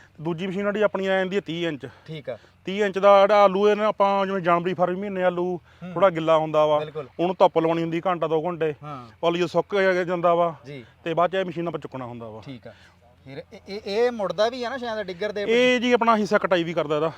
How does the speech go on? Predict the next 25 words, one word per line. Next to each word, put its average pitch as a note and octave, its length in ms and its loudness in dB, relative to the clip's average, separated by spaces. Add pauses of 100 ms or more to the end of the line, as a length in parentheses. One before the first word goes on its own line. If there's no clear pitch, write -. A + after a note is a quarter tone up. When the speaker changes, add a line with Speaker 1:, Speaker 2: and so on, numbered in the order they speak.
(140)
Speaker 2:
ਠੀਕ C3+ 240 -14
ਆ। A2+ 100 -12 (880)
Speaker 1:
ਇਹ E3 80 0
ਹਿੱਸਾ E3 200 0
ਕਟਾਈ D#3 280 0
ਵੀ F3+ 120 -2
ਕਰਦਾ G3 260 4
ਵਾ। G#3 160 -4 (140)
Speaker 2:
ਕਿਉਂਕਿ G#3 280 -6
ਆਮ G3+ 280 0
ਜਿਹੜੇ A#3+ 200 -4
ਤੁਸੀਂ A#3+ 200 -14
ਡਿੱਗਰ G3 280 -6
ਵੇਖੇ A#3 260 -8
ਹੋਣੇ A#3+ 140 -6
ਆ, C4 80 -8
ਲਿਫਟ G3+ 320 -8
ਤੇ G#3+ 140 -12
ਵੇਟ F#3+ 260 -8
ਆਉਂਦਾ D3+ 220 -6
ਉਹਨਾਂ C#3+ 200 -4
Speaker 1:
ਹਾਂਜੀ, E3+ 160 0
Speaker 2:
ਦਾ, E3+ 120 0
ਹਨਾ? G#3+ 80 -2
Speaker 1:
ਹਾਂਜੀ। - 140 -6